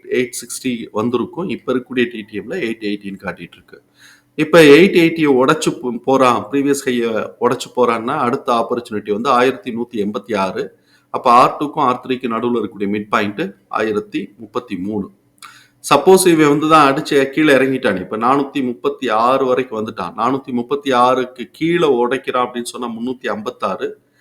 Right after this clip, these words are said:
முன்னூத்தி ஐம்பத்தாறுக்கும், அஹ், எஸ் ஒன் ஆன இருநூத்தி எண்பத்தி அஞ்சுக்கும் நடுவுல இருக்கக்கூடிய மிட் பாயிண்ட் முன்னூத்தி இருபது. இப்ப இதுல இருந்து இவன் வந்து,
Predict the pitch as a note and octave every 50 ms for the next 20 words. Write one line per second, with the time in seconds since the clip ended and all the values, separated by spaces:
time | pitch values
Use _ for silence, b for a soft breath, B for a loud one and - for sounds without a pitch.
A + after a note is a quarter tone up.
0 | b b b b b b b C#3+ D3 E3+ F#3 F3+ F3 D3+ C#3 C#3+ D#3 D#3 D#3+ D3+
1 | C#3+ C#3+ C#3+ C#3 C#3 C#3 - F3+ F#3+ G#3+ G#3+ G#3 - - _ - - B2 A#2+ A2+
2 | A2 A2 G#2+ G#2 G#2 G#2 G2 F#2+ - - B2 B2+ B2 - D#3 D3 D3 C#3 C3 A#2+
3 | A#2 G#2+ G#2 G#2+ A2+ A#2+ B2+ D3 C#3+ - - C3+ B2 A#2 A#2 B2 C3 C3 - -
4 | A#2+ A2 A#2+ A#2+ C3 - C3+ B2 A#2 A#2 C3 C3 B2+ B2 B2 - - G#2+ A2 G#2
5 | G#2 A2 A2+ _ _ B2 A2+ G#2+ G#2+ B2 A#2 A2 G#2+ A2+ A#2 A2+ - _ D3+ D3+
6 | B2+ G#2 G2+ G2+ G2 - _ - B2+ C3+ D3+ C#3 A#2+ F#2+ - - _ _ _ _
7 | _ b b b b b b b b b _ C#3 C#3+ - E3+ D#3+ C#3+ C#3+ C#3+ D3
8 | F3 F3 F3 E3+ D3+ C#3+ C#3+ C3+ E3 F#3 A3 G#3+ G#3+ - C#3 C#3 C3+ C3+ B2+ A#2+
9 | A#2 A#2+ A#2 -